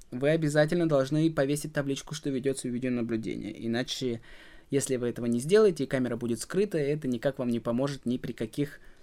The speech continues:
ситуациях и разборов полета. То есть, если, не дай бог, суд или еще что-то, какие-то претензии, скрытое видеонаблюдение недействительно. Камеры лучше всего ставить у ад-, места администратора, э, в общей зоне отдыха и на кухне.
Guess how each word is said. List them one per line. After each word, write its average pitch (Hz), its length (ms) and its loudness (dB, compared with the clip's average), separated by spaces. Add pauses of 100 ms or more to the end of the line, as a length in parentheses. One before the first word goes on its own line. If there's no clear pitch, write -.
(160)
ситуациях 131 840 -2 (460)
и 117 120 -4
разборов 123 400 0
полета. 110 360 -2
То - 80 -10
есть, - 180 -10
если, 113 180 -4
не 104 140 -2
дай 117 160 -2
бог, 113 200 -8
суд - 460 -6
или 104 180 -4
еще 104 300 -4
что-то, - 240 -8
какие-то 110 320 -4
претензии, 160 440 0
скрытое 139 360 -4
видеонаблюдение 117 720 -2
недействительно. 123 840 -6 (240)
Камеры 175 360 4
лучше 139 240 0
всего 127 240 -2
ставить 110 420 0
у 147 320 2 (180)
ад-, 127 160 0
места 127 720 2
администратора, 104 800 -2 (400)
э, 127 140 -2
в 127 100 0
общей 156 280 2
зоне 147 440 -2 (240)
отдыха 196 540 -4
и 196 140 0
на 202 100 0
кухне. - 400 -8